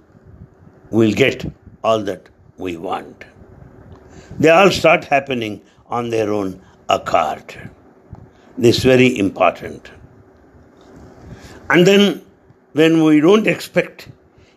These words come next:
any awards and any rewards, we'll be very happy. This expectational mind is responsible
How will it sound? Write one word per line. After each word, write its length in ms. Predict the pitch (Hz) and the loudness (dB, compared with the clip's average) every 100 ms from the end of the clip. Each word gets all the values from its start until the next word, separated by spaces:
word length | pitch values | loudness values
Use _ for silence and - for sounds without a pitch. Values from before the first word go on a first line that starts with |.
| _ 143 | _ -2
any 300 | 165 185 - | 2 2 4
awards 680 | 143 147 160 170 131 95 - _ _ _ _ _ _ - | 2 4 2 0 -2 -12 -18 _ _ _ _ _ _ -8
and 160 | 143 151 | -4 -4
any 420 | - 160 160 - - - | -2 2 2 0 -10 -8
rewards, 1200 | 123 135 135 143 131 95 90 78 73 - - - _ _ _ _ _ _ _ _ - - - - - - - - - - - - - - - | -2 0 2 2 2 0 -4 -8 -14 -20 -20 -20 _ _ _ _ _ _ _ _ -20 -20 -20 -20 -20 -20 -20 -20 -20 -20 -20 -20 -20 -20 -4
we'll 260 | 101 104 90 | 2 2 2
be 100 | 95 | 0
very 240 | 92 95 | 0 0
happy. 440 | - 92 - - - - - - _ - _ - _ _ _ _ - - - - - - - - - | -2 -4 -4 -10 -10 -20 -20 -20 _ -20 _ -20 _ _ _ _ -20 -20 -20 -20 -20 -18 -18 -18 -2
This 220 | 185 175 - - | 2 2 0 -8
expectational 1000 | - - - 185 190 190 190 135 170 160 | -6 -6 -2 -4 -4 0 0 2 -2 -2
mind 540 | 147 151 185 165 123 120 _ _ | 0 0 0 -2 -4 -12 _ _
is 200 | 147 135 | -6 -4
responsible 840 | 139 139 - 151 180 - 117 92 | -4 -4 -4 -4 -2 -4 -8 -8